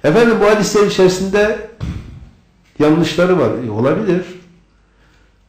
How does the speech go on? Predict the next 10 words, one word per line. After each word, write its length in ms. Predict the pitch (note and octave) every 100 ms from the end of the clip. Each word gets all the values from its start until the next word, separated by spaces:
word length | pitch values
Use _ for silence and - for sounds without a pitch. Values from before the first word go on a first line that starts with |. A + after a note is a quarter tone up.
| _ _ _
Tabii 260 | F#3+ A3+ -
Kur'an'la 420 | B2+ E3 D#3 C#3
sünnet 380 | - B2+ D3+ C3
arasında 320 | B2 - C3+
ufak 260 | B2+ C#3+
tefek 280 | A#2+ A#2+ D3+
farklar 280 | C#3 C#3 A3
olacaktır. 680 | B3 E3+ G#2+ F2 - - - - _ _ _ _ _ _ _ _ _ _ _ _ - -
Uydurmalar 540 | B2+ B2 A#2+ A#2+ C3+
olabilir. 520 | D#3 F3 G3 G3+ E3+